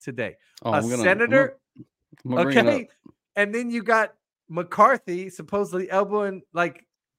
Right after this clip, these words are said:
Speaker 1: this is
Speaker 2: Yeah, McCarthy
Speaker 1: insane.
Speaker 2: throwing bows, man.
Speaker 1: <laughs> Makes
Speaker 2: I
Speaker 1: me
Speaker 2: believe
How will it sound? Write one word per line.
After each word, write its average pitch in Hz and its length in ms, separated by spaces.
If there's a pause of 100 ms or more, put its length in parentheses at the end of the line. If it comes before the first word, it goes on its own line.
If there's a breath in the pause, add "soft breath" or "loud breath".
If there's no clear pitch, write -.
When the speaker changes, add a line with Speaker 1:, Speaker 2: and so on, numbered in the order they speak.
(120)
Speaker 1:
this 233 360
is 247 80
Speaker 2:
Yeah, 143 80
McCarthy 127 480
Speaker 1:
insane. - 100
Speaker 2:
throwing 135 300
bows, 127 400
man. 120 400 (200)
Speaker 1:
<laughs> 220 120 (2750 loud breath)
Makes 165 160
Speaker 2:
I 143 40
Speaker 1:
me - 40
Speaker 2:
believe 127 40